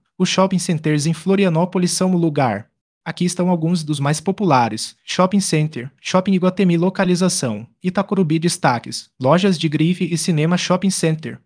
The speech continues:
Beira-Mar Shopping. Localização: Centro. Destaques: vista para o mar e restaurante. Shopping Center, Shopping Casa e Vídeo. Localização: Centro. Destaques: eletrônicos e móveis. Shopping Center, Floripa Shopping. Localização: São José. Destaques:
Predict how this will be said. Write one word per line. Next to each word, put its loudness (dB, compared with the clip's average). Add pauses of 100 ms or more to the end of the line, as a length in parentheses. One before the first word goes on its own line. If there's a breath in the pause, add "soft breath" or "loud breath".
Beira-Mar 2
Shopping. 0
Localização: 0 (180)
Centro. -2
Destaques: -2 (100)
vista -2
para 0
o 0
mar 0
e 0
restaurante. 0
Shopping 0
Center, -4
Shopping 0
Casa 2
e 2
Vídeo. 0
Localização: 0 (160)
Centro. -2
Destaques: -4 (120)
eletrônicos 0
e 2
móveis. 0
Shopping 0
Center, -2 (100)
Floripa 0
Shopping. 0
Localização: -2 (160)
São 0
José. 2
Destaques: -2